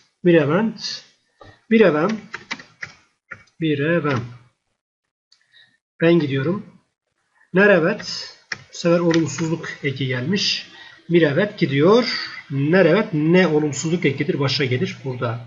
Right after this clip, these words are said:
buna da demin bahsettiğim gibi. Nerevet gitmiyor. Ee,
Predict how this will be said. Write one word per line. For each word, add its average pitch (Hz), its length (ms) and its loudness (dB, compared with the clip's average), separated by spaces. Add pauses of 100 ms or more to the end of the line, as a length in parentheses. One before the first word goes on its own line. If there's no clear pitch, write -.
(100)
buna 131 140 -8
da 113 140 -6
demin 127 260 -6
bahsettiğim 120 440 -6
gibi. 143 320 -4 (1080)
Nerevet 160 680 -4
gitmiyor. 127 420 -6 (3000)
Ee, 156 60 -6